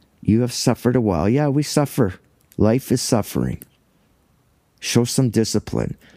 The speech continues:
Suffer by s-, suffer by affliction. Affliction by self-discipline. Learning to say no to yourself. Learning to get over yourself. Learning to look at the bigger picture, at the affairs of time. Set yourself in order.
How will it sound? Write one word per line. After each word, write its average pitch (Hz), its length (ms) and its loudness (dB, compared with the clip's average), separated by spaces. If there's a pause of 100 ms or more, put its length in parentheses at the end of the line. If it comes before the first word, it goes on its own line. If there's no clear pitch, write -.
Suffer - 480 0
by 120 200 0
s-, - 280 -6 (160)
suffer - 440 0
by 107 420 2
affliction. - 680 -2 (260)
Affliction - 540 0
by 110 120 2
self-discipline. 95 880 0
Learning 135 320 2
to 135 80 0
say 110 260 0
no 85 280 0
to 90 60 0
yourself. - 680 -6 (1160)
Learning 139 280 4
to 139 80 -2
get - 180 2
over 90 260 2
yourself. - 600 -2
Learning 131 280 2
to 127 100 0
look 117 200 0
at 113 80 -2
the 107 80 0
bigger 101 300 0
picture, 90 320 0
at 82 100 -2
the 107 120 4
affairs 104 440 0
of - 140 -6
time. 76 320 -2 (460)
Set - 380 0
yourself 110 460 0
in 107 100 2
order. 87 400 0